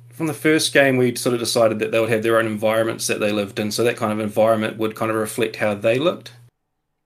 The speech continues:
So, like, uh, with, with, let's say, Oxatea, the new race,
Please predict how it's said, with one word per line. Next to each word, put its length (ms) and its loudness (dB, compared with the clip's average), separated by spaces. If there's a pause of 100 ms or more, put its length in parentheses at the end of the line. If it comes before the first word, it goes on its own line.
(160)
So, 220 2
like, 360 0
uh, 540 0
with, 460 -2 (1200)
with, 300 0 (180)
let's 160 -4
say, 120 2
Oxatea, 720 0
the 80 0
new 220 2
race, 440 -2